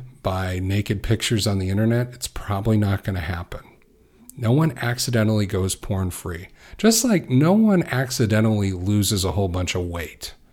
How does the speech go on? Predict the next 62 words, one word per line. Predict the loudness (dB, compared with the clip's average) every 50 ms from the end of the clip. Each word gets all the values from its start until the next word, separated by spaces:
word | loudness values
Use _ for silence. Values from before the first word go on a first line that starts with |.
| _ _ _ _ _ _ _ _ _ _ _ _ _ _ _ _ _ -10
You | -6 -6 -4
know, | -4 -4 -6 -6
it's | -4 -4 -4 -4 -2
really | -2 0 2 4 4 4 6 6 6
rare | 4 4 4 4 6 6 6 6 4
that | 2 0 0
you'd | 0 2 2
ever | 2 2 2
meet | 2 2 2 2 0 -2
someone | -2 -2 0 0 0 0
who | -2
said, | -2 -4 -4 -4 -4
"Hey, | -2 2 4 4 4 4
I | 2 0 -2
just | -2 -2 -2 -2 -2
decided | -2 -2 -2 0 0 0 0 2 2 2 0
to, | 0 -2 -4 -8 -14 -20 -20 -20 -20 -20 -20 -20 -12 -4
I | -2
have | 0 2 2
a | 2
couple | 0 0 -2 -2 0 0 0
things | -2 0 2 2 2 4
that | 2 4
I | 4
don't | 4 2 2 0
like | -2 -2 -2 -2 -2
eating. | -2 0 0 0 0
I | -2 -2
just | -4 -4 -6 -8
cut | -6 -2 0 2
'em | 2 2
out | 2 2 0 -2 -2 -4
and | -4 -4 -2
now | -2 -2 -2 -2
I'm | -2 -2
just | -2 -2 -2 -2
losing | -2 0 0 0 0 -2 -2 -2
weight | -2 -4 -4 -4 -6 -8 -12 -20 -20 -20 -20 -20 -20 -18 -12
and | -8 -8 -6 -6 -6 -6 -8 -8 -8
the | -8 -6
weight's | -4 -4 -4 -4 -4 -4
never | -4 -2 -2 -2
gonna | -2 -2 -2
come | -2 -2 -2 -2
back | 0 -2 -4 -4 -4 -6 -6 -8
and | -8 -8 -8
it's | -8 -6 -6
not | -6 -6 -6
gonna | -6 -8 -6
be | -6
an | -6 -6
issue." | -6 -6 -6 -8 -8 -10
It's | -12 -12
very | -8 -4 -2 0 2 4 4 4 4
rare | 2 2 0 0 0 -2
that | -2 -4
you | -4 -4
ever | -4 -2
meet | -2 -2 -4 -4 -6
someone | -8 -6 -6 -6 -6 -6
like | -6 -8 -10 -10
that. | -12 -14 -14 -14 -18